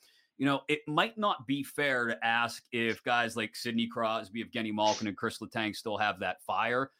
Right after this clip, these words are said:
but they're the leaders that you would think would be holding people accountable. It's probably not fair to ask if a two-time Stanley Cup champion Mike Sullivan is still, still knows how to push the right buttons. And it's probably not fair to ask where the heck Ron Hextall has been, 'cause we do still have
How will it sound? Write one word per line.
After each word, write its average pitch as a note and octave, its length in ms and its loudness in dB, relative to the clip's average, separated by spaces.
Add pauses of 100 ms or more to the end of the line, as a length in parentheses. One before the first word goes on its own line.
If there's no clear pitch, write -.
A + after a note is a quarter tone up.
(140)
but A#2 140 -8
they're F#3+ 160 2
the E3 80 4
leaders C#3+ 420 0
that B2 140 -10
you A#2+ 80 -4
would A#2+ 140 -6
think B2+ 260 0 (600)
would B2+ 180 -2
be C3 100 4
holding C3 380 2
people A#2+ 260 -2
accountable. A#2 460 -2
It's G2 100 -8
probably A3 300 2
not F#3+ 260 -2
fair C#3 240 0
to A#2 180 -2
ask A2+ 320 0
if A2 60 -2
a G2+ 60 -8
two-time B2+ 500 0
Stanley A#2 380 -4
Cup G#2+ 260 -4
champion A2 380 -4
Mike G#2 260 -2
Sullivan C3+ 640 0 (440)
is B2 320 2
still, C3+ 460 0
still D#3+ 240 0
knows C3+ 220 4
how C3+ 80 2
to - 80 2
push - 260 -4
the - 80 -8
right A2 240 0 (100)
buttons. C3+ 360 0
And G3 100 -4
it's E3+ 80 -12
probably A#3 440 4
not G3+ 240 0 (100)
fair E3 240 4
to C#3+ 120 0
ask D3 280 2
where C#3+ 140 2
the C3 100 0
heck C3+ 240 0
Ron B2+ 200 0
Hextall A2 460 0
has F#2+ 80 -6
been, A#2+ 240 -2
'cause D3+ 180 -4
we F3 100 -6
do F3 180 -6
still D3 260 2
have D3+ 320 4